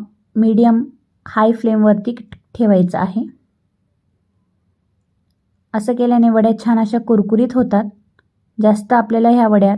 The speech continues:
तेलामध्ये फ्राय करून नाही घ्यायच्या आहेत. अगदी वड्या लालसर होईपर्यंतच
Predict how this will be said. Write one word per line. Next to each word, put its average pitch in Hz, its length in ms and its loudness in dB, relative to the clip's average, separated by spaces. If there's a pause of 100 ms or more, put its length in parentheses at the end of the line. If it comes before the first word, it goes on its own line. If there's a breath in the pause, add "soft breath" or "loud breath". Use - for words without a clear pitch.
तेलामध्ये 214 440 4
फ्राय 214 340 0
करून 220 260 2
नाही 220 160 0
घ्यायच्या 226 400 0
आहेत. 208 240 0 (1080)
अगदी 208 320 2
वड्या 233 240 2
लालसर 214 440 0
होईपर्यंतच 220 760 0